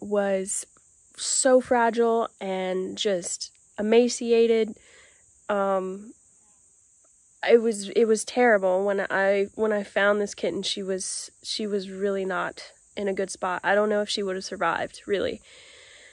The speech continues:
So anyway, I've just been feeding her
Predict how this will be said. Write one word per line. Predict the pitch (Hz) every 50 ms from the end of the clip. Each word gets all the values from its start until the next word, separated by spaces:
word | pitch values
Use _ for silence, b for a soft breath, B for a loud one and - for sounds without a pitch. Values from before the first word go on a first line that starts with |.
| B B
So | - - - 262 254 254
anyway, | 277 330 349 285 196 214 226 240 254 -
I've | 233 226 226
just | 240 262 254
been | - 254 240 233
feeding | - 226 220 233 240 240 233
her | 220 233 226 226 226 226 220 220